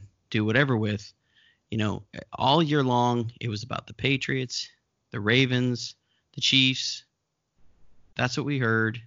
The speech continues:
And, you know, the Packers were in there,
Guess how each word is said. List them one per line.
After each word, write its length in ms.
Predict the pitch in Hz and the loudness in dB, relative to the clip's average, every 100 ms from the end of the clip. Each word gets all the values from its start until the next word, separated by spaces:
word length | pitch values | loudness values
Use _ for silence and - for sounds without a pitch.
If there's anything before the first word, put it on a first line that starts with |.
| _ _ _ _ _ _ - _ - - - - - - - _ | _ _ _ _ _ _ -20 _ -20 -20 -20 -20 -20 -20 -20 _
And, 340 | 113 107 107 - | -4 -2 -2 -2
you 100 | 113 | -2
know, 60 | |
the 80 | 107 | -2
Packers 500 | - 123 120 123 113 | 0 -2 -2 -4 -4
were 120 | 113 | -4
in 120 | 113 | -4
there, 320 | 113 113 113 | -2 -2 -4